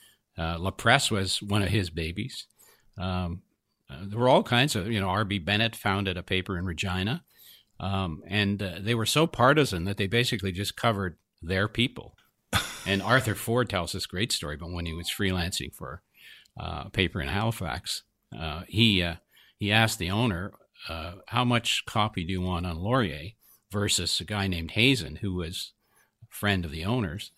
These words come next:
Crockett?" And Crockett said, "Ignore Laurier, send Hazen verbatim." <laughs> And so, uh, they handed out, uh, information to newspapers like patronage.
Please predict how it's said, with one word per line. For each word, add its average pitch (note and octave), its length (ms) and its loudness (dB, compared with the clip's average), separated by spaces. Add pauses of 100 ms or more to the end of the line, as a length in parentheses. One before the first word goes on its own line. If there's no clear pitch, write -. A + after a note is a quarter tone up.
(160)
Crockett?" F#2 440 -2
And F#2 240 -2
Crockett - 400 2
said, F2+ 320 0 (460)
"Ignore A#2+ 500 6
Laurier, G#2 460 4
send A2 380 4
Hazen A#2 420 4
verbatim." G#2+ 600 4
<laughs> - 40 -20 (1700)
And B2 200 2
so, C#3+ 280 6
uh, B2 220 0
they B2+ 140 6
handed E3+ 400 6
out, B2 200 6 (240)
uh, G#2 180 -2
information A2+ 840 2
to F2 380 -6 (180)
newspapers G2 640 -2
like G2 180 -4
patronage. - 720 0